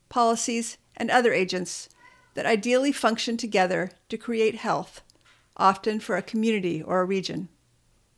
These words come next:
It's hard to precisely define an ecosystem because the borders can be fuzzy.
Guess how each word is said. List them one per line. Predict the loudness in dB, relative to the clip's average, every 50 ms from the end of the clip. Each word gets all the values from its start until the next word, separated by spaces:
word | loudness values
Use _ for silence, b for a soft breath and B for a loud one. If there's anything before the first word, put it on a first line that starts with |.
| _ b b b b b b b b b b b b b b b b
It's | b -4 -2 0
hard | 2 4 4 4 4
to | 2
precisely | 0 0 0 2 4 4 4 4 2 -2 -2
define | -2 -2 -4 0 2 2 2 4 2
an | 0 -2
ecosystem | -2 -4 -4 -4 -4 -4 -6 -6 -6 -6 -8 -8 -10 -14 -20 _ _ _ _ _ _ _ _ _ _ _ _ _
because | -10 -4 0 2 2 2 2
the | 0 -2
borders | 2 2 4 4 4 2 0 -2 -2
can | -4 -4
be | -4 -4
fuzzy. | -4 0 0 0 2 0 -2 -6 -8